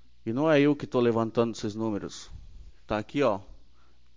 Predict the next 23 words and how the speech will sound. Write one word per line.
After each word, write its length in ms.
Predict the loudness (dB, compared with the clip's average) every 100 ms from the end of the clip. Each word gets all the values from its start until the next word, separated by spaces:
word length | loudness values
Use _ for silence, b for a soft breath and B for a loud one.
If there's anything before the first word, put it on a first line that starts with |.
| -12
É 100 | -4
uma 180 | 0 0
parte 400 | 2 4 4 2
dos 160 | -2
pedidos 300 | 0 0 0
de 80 | 0
informações 840 | -4 -2 0 0 0 -2 0 -2
que 140 | -4 -4
o 40 |
município 680 | -2 -2 -4 -4 -6 -4 -6 -4
respondeu. 640 | -2 -2 -4 -2 0 0 -2 -12
Uma 220 | -2 0
parte 480 | 2 4 4 4 -2
que 100 | -12
foi 220 | -8 -6
respondido. 600 | -4 -8 -10 -8 -6 -8 -10 b b b b b b b -6
Tá 100 | -4
aqui, 300 | -4 -6 -2
ó, 140 | -2 -2 -12 -4
relatório 800 | 0 2 4 8 10 8 4 -4 -16 -10
emitido 480 | -4 -4 -2 -2 -2
pelo 220 | -2 -2
município. 720 | -2 -4 -6 -2 -4 -4 -10